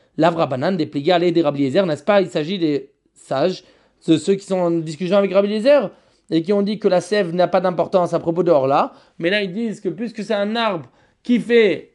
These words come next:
des, qui ne donne pas de fruits, alors la sève, elle a, oui, son, un statut, c'est important. Amarle Aoussaba, sur ce, il y a un,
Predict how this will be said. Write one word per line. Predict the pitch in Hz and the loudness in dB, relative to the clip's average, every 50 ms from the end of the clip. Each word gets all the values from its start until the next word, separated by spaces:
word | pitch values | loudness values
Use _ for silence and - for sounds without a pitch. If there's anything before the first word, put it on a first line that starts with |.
| _ _ | _ _
des, | 165 151 170 170 165 165 | -2 0 2 2 2 0
qui | - - 196 185 180 | -2 -2 -2 -2 0
ne | 175 180 | 0 0
donne | 185 202 220 214 180 | 2 2 2 2 2
pas | 196 180 | 2 0
de | 156 - | 0 -2
fruits, | - 214 220 | -2 -2 0
alors | 214 190 180 | 2 2 2
la | 190 185 | 2 2
sève, | 180 - 220 226 220 | 2 0 -2 -2 2
elle | 214 | 4
a, | 220 233 | 4 6
oui, | 254 311 349 349 262 | 6 6 4 4 2
son, | - - 226 220 | 0 -2 -4 -4
un | 208 202 | -4 -4
statut, | - 220 214 208 - 208 202 | -2 -4 -6 -4 -4 -6 -4
c'est | 196 202 | -4 -4
important. | 175 180 160 175 - - 165 143 117 - _ _ _ _ _ _ _ _ _ _ _ _ _ _ _ _ _ _ _ _ _ _ _ _ _ _ - | -4 -4 -4 -4 -2 -2 -4 -4 -4 -8 _ _ _ _ _ _ _ _ _ _ _ _ _ _ _ _ _ _ _ _ _ _ _ _ _ _ -8
Amarle | 117 110 110 117 123 147 | -6 -6 -4 0 2 2
Aoussaba, | 160 160 156 151 - 165 156 135 123 120 117 | 2 2 0 0 -2 -2 0 0 0 -2 -2
sur | - - - | -6 -10 -16
ce, | - - 170 | -2 2 2
il | 165 156 | 4 4
y | 151 156 | 4 2
a | 151 | 2
un, | 156 151 151 147 | 2 2 0 -2